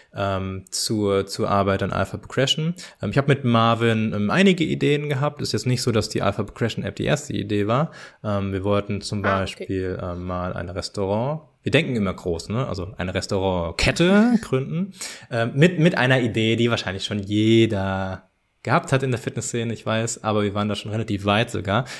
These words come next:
Speaker 1: Also ein Makro-, Makro-Restaurant,
Speaker 2: Okay.
Speaker 1: ne, wo du dann hingehen kannst und sagen kannst, „Hier, ich will eine Mahlzeit mit“, jetzt mal überspitzt ausgedrückt, „mit, äh, dreiunddreißig Komma drei Gramm Eiweiß und, äh, fünfundfünfzig Gramm Kohlenhydrate“ und so und so viel Fett und so sollen die Mikros aussehen, jetzt mal ganz überspitzt.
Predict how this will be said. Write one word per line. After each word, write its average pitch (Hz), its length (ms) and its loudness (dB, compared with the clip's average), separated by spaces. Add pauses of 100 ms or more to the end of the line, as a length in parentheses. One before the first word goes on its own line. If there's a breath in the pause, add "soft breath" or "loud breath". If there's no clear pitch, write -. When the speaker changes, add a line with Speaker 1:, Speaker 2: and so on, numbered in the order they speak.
Speaker 1:
Also 110 220 4
ein 110 120 0
Makro-, 104 460 4
Makro-Restaurant, 95 800 0
Speaker 2:
Okay. 113 80 -4
Speaker 1:
ne, 147 60 -2
wo 131 40 -4
du 107 100 -4
dann 95 100 -4
hingehen 107 260 0
kannst 101 240 -4
und 98 80 -8
sagen 92 240 -6
kannst, 92 360 -8 (400 loud breath)
„Hier, 120 300 2
ich 110 220 -4
will 120 180 0
eine 110 220 0
Mahlzeit 104 400 0
mit“, 107 260 -2
jetzt 104 160 -6
mal - 120 -4
überspitzt 104 460 0
ausgedrückt, 101 600 -2
„mit, 95 220 -6
äh, 90 240 -2
dreiunddreißig 110 460 2
Komma 107 120 -2
drei 104 200 2
Gramm 101 300 0
Eiweiß 92 460 -4
und, 113 320 0
äh, 110 180 0
fünfundfünfzig 120 520 -2
Gramm 110 180 -4
Kohlenhydrate“ 101 600 -2
und 110 160 -2
so 107 120 0
und 101 120 -2
so 98 60 -6
viel 98 160 -6
Fett 131 260 0
und 113 100 -2
so 110 100 0
sollen 107 200 0
die 107 60 0
Mikros 117 360 -6
aussehen, 104 400 -2 (140)
jetzt - 180 -4
mal 90 100 0
ganz 101 200 0
überspitzt. 101 440 -4